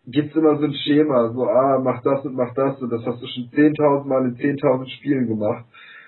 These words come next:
Und es fühlt sich einfach nicht mehr frisch an und du musst es trotzdem machen. Und davor hatte ich anfangs Angst und, ähm, das muss ich sagen, macht das Spiel nicht.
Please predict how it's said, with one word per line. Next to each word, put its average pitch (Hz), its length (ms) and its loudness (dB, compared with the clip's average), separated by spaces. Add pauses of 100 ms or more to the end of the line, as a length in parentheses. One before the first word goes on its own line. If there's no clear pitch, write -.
(120)
Und 127 220 4
es 113 120 -12
fühlt 151 220 6
sich 156 120 6
einfach 135 180 2
nicht 120 100 -2
mehr 123 140 2
frisch 165 280 4
an 151 140 6
und 135 100 -4
du 135 60 -10
musst 131 260 -6
es - 100 -20
trotzdem 117 440 0
machen. 101 300 -10 (580)
Und 131 420 2
davor 143 360 4
hatte - 80 -4
ich - 100 -6
anfangs 127 400 -4
Angst 127 340 -6 (140)
und, 139 340 -2
ähm, 131 340 2
das 127 280 0
muss 160 200 2
ich - 120 -8
sagen, 139 320 2
macht 131 260 -2
das 135 60 -4 (140)
Spiel 123 240 0
nicht. 113 300 0